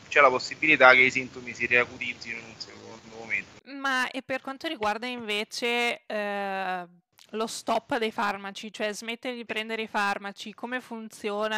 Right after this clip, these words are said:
Speaker 1: Allora, la cosa, la cosa importante è che ovviamente questo tipo di farmaci, come altri, perché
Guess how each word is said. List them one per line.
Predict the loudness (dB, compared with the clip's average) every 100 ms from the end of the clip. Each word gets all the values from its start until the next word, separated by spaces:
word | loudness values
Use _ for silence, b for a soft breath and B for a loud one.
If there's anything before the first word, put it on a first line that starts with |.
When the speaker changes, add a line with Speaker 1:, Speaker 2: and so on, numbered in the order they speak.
| -4
Speaker 1:
Allora, | 2 6 8 6 6
la | 10 12
cosa, | 12 12 12 12 12
la | 12
cosa | 8 4
importante | 0 0 8 8 8 2 -2 -2
è | -4 -2 -2 -4 -6 -8 -6
che | -4 -4 -8 -18 -16
ovviamente | -2 6 6 6 2 6
questo | 6 6
tipo | -2 -2
di | 2
farmaci, | 8 8 8 2 0 -4 4
come | 6 10
altri, | 12 12 12 4 -8
perché | -8 -8